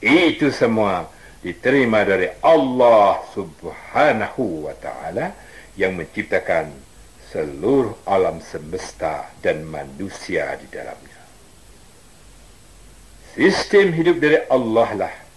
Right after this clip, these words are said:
satu-satunya cuma yang jelas, tegas, tepat, dan tidak berubah-ubah. Dan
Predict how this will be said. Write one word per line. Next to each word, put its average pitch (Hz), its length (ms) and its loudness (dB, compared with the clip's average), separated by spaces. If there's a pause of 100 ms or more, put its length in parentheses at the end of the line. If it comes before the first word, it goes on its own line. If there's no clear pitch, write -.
(760)
satu-satunya 208 1120 0
cuma 90 320 -8 (240)
yang 87 160 -4 (160)
jelas, 233 560 2
tegas, 208 480 2
tepat, 139 320 -2 (240)
dan 87 240 -4 (160)
tidak 113 400 -4
berubah-ubah. - 1000 -16 (1000)
Dan 76 80 -14